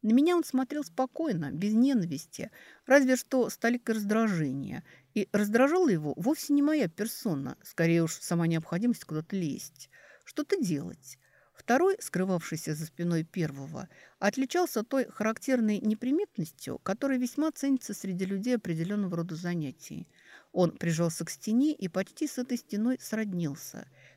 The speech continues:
Этому, кажется, и вовсе не было дела ни до меня, ни до подвала, ни «Где?» поинтересовался тот, который со шрамом.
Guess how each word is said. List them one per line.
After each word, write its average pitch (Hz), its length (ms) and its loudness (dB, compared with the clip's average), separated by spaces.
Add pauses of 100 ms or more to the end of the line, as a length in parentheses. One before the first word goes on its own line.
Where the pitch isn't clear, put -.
Этому, 180 320 2
кажется, 180 360 -4
и - 140 -2
вовсе 143 360 -4
не 202 120 0
было 190 280 -2
дела 175 260 -2
ни 220 160 0
до 269 140 0
меня, 160 340 -2
ни 196 140 0
до 160 100 -8
подвала, 147 640 -2
ни 143 280 -2 (480)
«Где?» 160 480 6 (300)
поинтересовался 151 960 -6
тот, - 240 -8
который 151 340 -8
со - 180 -6
шрамом. 120 520 -8